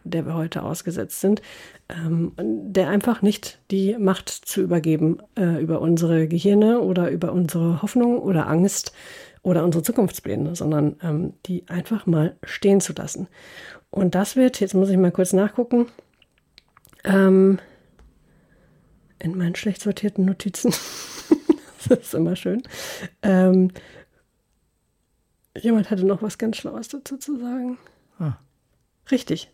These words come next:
Speaker 1: der Heidegger.
Speaker 2: Ah, der schon wieder. <laughs>
Speaker 1: Genau,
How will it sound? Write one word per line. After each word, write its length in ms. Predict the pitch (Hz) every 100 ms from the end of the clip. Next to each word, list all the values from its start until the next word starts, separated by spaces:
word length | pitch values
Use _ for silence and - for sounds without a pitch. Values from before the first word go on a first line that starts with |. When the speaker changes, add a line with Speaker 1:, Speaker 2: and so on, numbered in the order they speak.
| _
Speaker 1:
der 140 | 226 226
Heidegger. 440 | 233 170 170 170 - - - 269
Speaker 2:
Ah, 220 | 262 101 277 - - - _ -
der 120 | 208
schon 180 | - 123
wieder. 240 | 107 101 170
<laughs> 40 | - _ _ -
Speaker 1:
Genau, 420 | 214 240 277